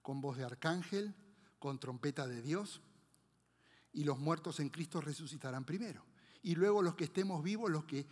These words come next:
hayamos quedado, seremos arrebatados junto con ellos en las nubes para encontrarnos con el Señor en el aire, y así estaremos con el Señor para siempre". Increíble. O sea que no solamente lo vamos a ver,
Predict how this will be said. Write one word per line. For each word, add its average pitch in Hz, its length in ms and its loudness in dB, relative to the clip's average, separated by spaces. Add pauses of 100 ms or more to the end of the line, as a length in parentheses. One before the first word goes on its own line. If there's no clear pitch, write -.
(180)
hayamos 175 400 0
quedado, 165 380 2
seremos 156 400 0
arrebatados 151 680 -2
junto 151 320 -2
con 143 180 -2
ellos 190 260 -2
en 143 80 0
las 131 140 -2
nubes 180 260 0
para 139 200 0
encontrarnos 156 500 -2
con 139 160 -4
el 123 60 -2
Señor 135 260 -2
en 123 60 -4
el 135 160 -2
aire, 226 320 0 (340)
y 139 120 0
así 147 260 2
estaremos 160 480 0
con 143 160 -2
el 131 80 -2
Señor 190 420 -4 (300)
para 127 200 -6
siempre". - 520 -10
Increíble. 156 640 -8
O 143 80 -6
sea 175 180 0
que 151 100 -2
no 226 140 0
solamente 220 480 0
lo 135 80 0
vamos 165 240 -2
a 147 80 -6
ver, 135 240 -8